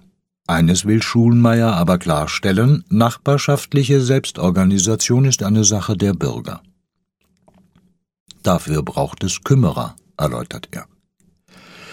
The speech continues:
Das übernehmen professionelle Quartiersmanager in den von der Stadtverordnetenversammlung als förderwürdig bestimmten Stadtteilen. Derzeit arbeiten dreiundzwanzig Quartiersmanager in fünfzehn Nachbarschaftsbüros.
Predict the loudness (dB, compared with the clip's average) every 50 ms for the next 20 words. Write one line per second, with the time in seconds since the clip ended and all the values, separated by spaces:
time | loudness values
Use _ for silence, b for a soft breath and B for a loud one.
0 | B B B B B B B B _ -2 0 0 2 2 2 2 4 6 8 8
1 | 6 6 4 0 -2 -2 0 -2 -2 0 0 2 4 4 4 2 2 0 -2 -2
2 | 0 0 0 -2 0 2 2 2 2 0 -2 -2 2 2 2 4 4 2 0 0
3 | 0 0 2 2 4 4 4 4 2 -2 _ 0 2 2 2 4 4 4 4 4
4 | 4 2 0 2 0 0 2 2 0 0 0 -2 -2 -2 -4 -2 -4 -2 -2 -2
5 | 0 -2 -4 -4 0 0 -2 0 0 -4 -4 -2 -2 -2 -2 0 0 0 2 2
6 | 2 2 2 2 0 0 -2 -4 -6 -2 -2 0 0 0 0 0 0 0 0 0
7 | 0 0 0 -2 -2 -4 -4 -6 -6 -4 0 2 2 2 0 -2 _ -4 -2 -2
8 | -4 -4 -6 -6 -6 -6 _ -8 -8 -8 -8 -10 -12 -14 _ _ _ -20 _ _
9 | _ _ _ _ _ B B B B B B B B B B B B B 2 2
10 | 2 2 2 2 2 2 0 -2 -2 0 0 2 2 0 0 2 0 0 2 2
11 | 2 2 2 2 2 0 0 0 -2 -2 0 -2 -2 -2 -2 -2 -2 -2 -2 -2
12 | -2 0 0 0 0 -2 2 4 4 6 6 4 2 2 0 0 0 2 2 0
13 | 0 0 0 0 0 -2 -2 -2 -2 -2 -2 -8 -8 -4 -2 0 0 2 2 0
14 | 0 -2 -4 -4 -2 -2 -2 -2 -4 -8 -8 -10 -10 -10 -10 -10 -8 -8 -10 -10
15 | -10 -10 -12 -14 -14 -14 -14 -16